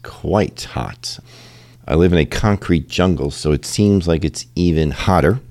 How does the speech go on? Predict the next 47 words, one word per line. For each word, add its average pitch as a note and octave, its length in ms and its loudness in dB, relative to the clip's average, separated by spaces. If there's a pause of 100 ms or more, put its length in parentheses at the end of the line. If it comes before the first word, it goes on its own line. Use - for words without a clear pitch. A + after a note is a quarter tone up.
(720)
This E2 140 -6
is D#2+ 140 2
usually G#2+ 460 6
a F#2 60 4
time G2+ 460 4
where F2+ 100 6
we F2 100 4
have F2+ 220 2
to - 80 -4
be D#2+ 140 2
somewhat A#3 420 2
mindful D#2 540 2
of C#2 80 2
utility C#2+ 520 2
bills. E2 420 2
They D2+ 100 0
can C#2+ 480 -6
catch - 280 -2
you D#2 60 -6
by D2+ 140 0
surprise D#2 580 0
if C#2+ 120 -10
you're E2 100 0
not C#2+ 220 -2
careful. A2 440 0 (1040)
There G2 120 4
are G#2+ 100 6
those G#2 340 4
of F2+ 220 0
you G2+ 200 6
who F#2+ 160 4
tend G2 320 0
to, F2+ 280 2
will D#2 220 -2
deal A2+ 340 4
with A#2+ 140 4
this D#2+ 220 0
issue E2+ 280 0
of D2+ 140 0
rising D#2+ 320 2
utility D#2+ 400 0
bills D#2 360 0
by D2+ 160 0
adopting D2+ 760 0
the C#2+ 160 -2
budget G2+ 500 2
system, D#2 480 -6